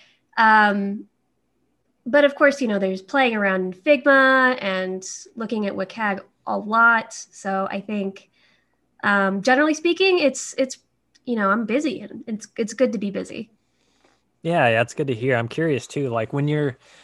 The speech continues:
Speaker 2: when you're trying to deliver accessibility guidelines, like, do you deliver that in the form of, like, design principles, or is that something that you would put in,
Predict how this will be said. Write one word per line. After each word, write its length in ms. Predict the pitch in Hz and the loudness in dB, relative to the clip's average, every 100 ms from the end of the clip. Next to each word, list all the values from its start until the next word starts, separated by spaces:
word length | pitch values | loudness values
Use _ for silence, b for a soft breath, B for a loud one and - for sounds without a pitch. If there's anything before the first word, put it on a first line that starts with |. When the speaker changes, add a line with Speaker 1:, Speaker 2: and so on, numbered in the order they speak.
| b b b b b _ _ | b b b b b _ _
Speaker 2:
when 160 | 151 160 | -4 0
you're 200 | 160 143 | 0 0
trying 300 | - 165 160 | 0 0 0
to 60 | |
deliver 600 | 131 131 139 143 139 131 120 B | 0 4 4 4 2 0 -4 B
accessibility 800 | 135 - 139 123 120 123 135 131 | -10 -4 -4 -2 0 2 4 2
guidelines, 680 | 113 113 110 110 107 107 98 | 0 0 0 -2 -4 -8 -10
like, 220 | 110 101 | -12 -12
do 100 | - | -8
you 80 | 123 | -6
deliver 400 | 113 113 117 120 | -2 -2 0 2
that 180 | 117 117 | 0 0
in 60 | |
the 100 | 110 | -6
form 360 | - 117 110 107 | -8 -4 -4 -4
of, 200 | 104 101 | -8 -8
like, 280 | 107 101 - _ _ _ _ _ | -6 -6 -10 _ _ _ _ _
design 360 | 120 110 113 107 | -6 -2 -2 -4
principles, 580 | - 107 156 160 202 147 | -6 -6 -4 -2 -2 -2
or 80 | |
is 100 | 117 | -2
that 160 | 117 123 | -2 -2
something 380 | - 120 131 123 | -6 -6 -4 -4
that 140 | 117 | -4
you 100 | 113 | -4
would 140 | 107 - | -6 -4
put 220 | 123 117 | -4 -4
in, 480 | 143 113 110 107 | -4 -6 -6 -10